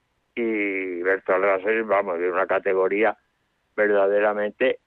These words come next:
extraordinaria. Era, eh, matemático, filósofo, físico, y un in-, intelectual de primera línea. Bien, entonces,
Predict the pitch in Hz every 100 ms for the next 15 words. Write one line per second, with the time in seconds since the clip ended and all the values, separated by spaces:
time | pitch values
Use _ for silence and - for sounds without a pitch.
0 | - 170 160 _ - 147 139 135 131 123
1 | 113 107 92 87 90 92 87 85 - -
2 | - - - 107 104 98 - 92 151 165
3 | - 147 156 160 175 180 170 _ _ 90
4 | 90 156 165 - 160 - 160 175 175 -
5 | _ _ _ _ 135 147 - 160 - 170
6 | 180 175 _ _ _ - 139 - - 180
7 | 202 190 180 151 165 151 143 139 131 120
8 | - 151 185 190 - 127 120 127 147 143
9 | 131 107 95 87 - - 98 - _ -
10 | 220 147 156 127 -